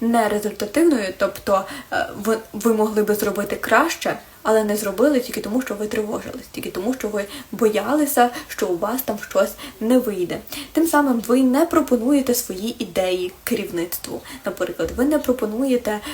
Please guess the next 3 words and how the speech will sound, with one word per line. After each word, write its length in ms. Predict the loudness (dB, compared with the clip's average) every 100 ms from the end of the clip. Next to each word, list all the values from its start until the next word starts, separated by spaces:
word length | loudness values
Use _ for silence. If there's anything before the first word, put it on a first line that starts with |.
| -6
ем, 260 | -2 0 -2 -6 -10 -10 -10 -10 -12 -16 -20 -16 -16 -14 -10
якось 380 | -2 -2 -2 -4
покращити 800 | -4 0 0 0 -4 -4 -4